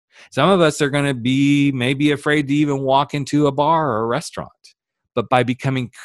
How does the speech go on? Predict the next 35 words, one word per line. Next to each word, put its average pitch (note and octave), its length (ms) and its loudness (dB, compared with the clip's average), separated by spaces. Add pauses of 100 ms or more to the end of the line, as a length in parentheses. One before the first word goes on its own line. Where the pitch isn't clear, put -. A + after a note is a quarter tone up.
(120)
curious D3 600 2
and F#2+ 100 -8
building B2 260 -4
your G2+ 120 -8
courage, D3 480 -4
you're G#2+ 100 -10
gonna A2 160 -8
be A2+ 140 -6
able G#2+ 160 -6
to G2+ 80 -8
move G2+ 280 -6
forward. B2+ 280 -2
And F#2+ 120 -6
as F#2+ 180 -8
you G#2 80 -8
get B2+ 300 -12
that A2+ 240 -6
courageous A2+ 960 -4 (100)
energy F2+ 680 -8 (180)
starting G#2 320 -4
to F2 60 -8
formulate, F2 840 -8 (760)
then C#3+ 180 0
what C3+ 160 -2
you're A#2+ 140 -2
able B2 280 -2
to A2+ 140 -10
do C3 280 0
is G#2 100 -4
you're G#2 80 -8
commit A2+ 480 -8
to G#2+ 100 -10
where G2 220 -6
you're F2 160 -8
going. - 360 -20